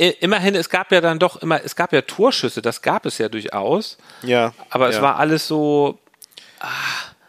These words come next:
Speaker 1: so als würden
Speaker 2: Äußerst
Speaker 1: Roboter,
Speaker 2: unbefriedigend.
Speaker 1: als würden
Speaker 2: Ja.
Speaker 1: Roboter Fußball spielen, die so wissen, in welche Richtung man irgendwie den Ball machen muss,
Speaker 2: <laughs>
Speaker 1: so in etwa.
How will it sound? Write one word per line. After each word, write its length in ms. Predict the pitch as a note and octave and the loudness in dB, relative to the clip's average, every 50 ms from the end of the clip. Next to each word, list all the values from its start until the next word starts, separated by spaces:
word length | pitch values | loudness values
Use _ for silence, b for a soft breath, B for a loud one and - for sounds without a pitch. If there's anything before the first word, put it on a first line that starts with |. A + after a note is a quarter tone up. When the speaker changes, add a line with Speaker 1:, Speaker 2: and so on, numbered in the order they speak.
| B B | B B
Speaker 1:
so 140 | B - - | B -8 -6
als 140 | - - - | -6 -4 -2
würden 80 | C#3+ E3 | -2 0
Speaker 2:
Äußerst 200 | - E3+ D3+ C#3+ | 0 2 2 2
Speaker 1:
Roboter, 200 | F3+ G3+ G#3 E3+ D3+ | 4 4 4 4 4
Speaker 2:
unbefriedigend. 460 | D3 - - C3+ B2+ A#2 A#2 G#2+ A2 C#3 | 2 0 0 -2 -2 -2 -2 -2 -2 -4
Speaker 1:
als 120 | C3 - | -2 4
würden 160 | F3+ F#3 E3+ | 4 4 4
Speaker 2:
Ja. 60 | D#3 B2 | 4 2
Speaker 1:
Roboter 400 | D3+ F#3 G#3 A3 G3+ - F#3 E3 | 2 2 4 2 2 2 -2 -4
Fußball 400 | - - G#3+ G3+ - G3 F3 E3 | -2 -2 -4 0 2 2 2 2
spielen, 240 | - - F3 E3+ | 2 -2 -2 -2
die 80 | E3+ E3 | 0 0
so 180 | D#3 D#3 C#3+ C3+ | 0 0 2 2
wissen, 280 | D#3 - - A3+ G#3 F#3 | 0 0 0 -2 -2 -2
in 160 | C3+ D#3 D3 | -2 0 2
welche 280 | D#3 F3 E3+ F3 D3 | 2 2 2 0 0
Richtung 280 | D#3 G3+ - - G3+ F3+ | 0 0 -2 0 -2 0
man 140 | E3+ E3+ D#3 | 0 0 0
irgendwie 320 | - E3+ F#3+ F#3 F3 E3+ | 2 0 0 2 2 0
den 160 | D#3+ D3 C3+ | 0 0 0
Ball 280 | - B2+ C3+ E3 F#3+ A3+ | 2 2 2 4 4 4
machen 300 | G3 F3+ D3 F#3 E3+ D3+ | 2 4 4 4 4 4
muss, 340 | F#3+ G#3 B3 - C3+ - - - - - | 4 4 4 4 2 -2 -4 -6 -4 -4
Speaker 2:
<laughs> 120 | - - | -4 -4
Speaker 1:
so 200 | - - - - | -6 -6 0 0
in 60 | E3 - | 0 2
etwa. 380 | - - F#3 E3 G3+ G3 G3+ | 2 -4 -2 0 0 0 -2